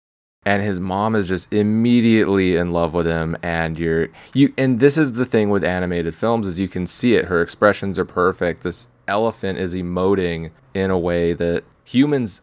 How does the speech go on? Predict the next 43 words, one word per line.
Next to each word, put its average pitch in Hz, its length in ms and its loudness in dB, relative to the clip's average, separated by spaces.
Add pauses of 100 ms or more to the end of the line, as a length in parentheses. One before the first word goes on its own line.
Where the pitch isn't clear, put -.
almost 143 420 0
physically 107 360 0
can't, 85 420 -4 (140)
because 90 500 -4
you 98 160 -4
can 95 160 -8
have 98 340 2
those 95 260 2
super 95 280 -4
big 85 280 -2
smiles, 87 600 -2
or 87 80 0
the - 160 -4
eyes 87 360 -2
can 90 120 -4
take 85 220 0
shapes - 400 -2
that 82 120 -2
human 87 360 0
eyes 82 360 -4
just - 160 -12
can't 85 340 -6
do. 101 300 0 (680)
You 117 140 -4
know, 98 200 0
the 101 380 -4
Dumbo's 95 400 -4
mom 90 600 -2
just, 87 200 -12
and 107 140 -4
she 110 100 -6
never 127 260 4
speaks, 110 600 -2
which 101 180 -2
is 85 160 -10
kind 90 240 -4
of 82 100 -6
nice, 82 440 -6 (300)
because 123 280 0
I 110 120 2
think 104 240 -6
it 101 220 -4
adds, 92 680 -6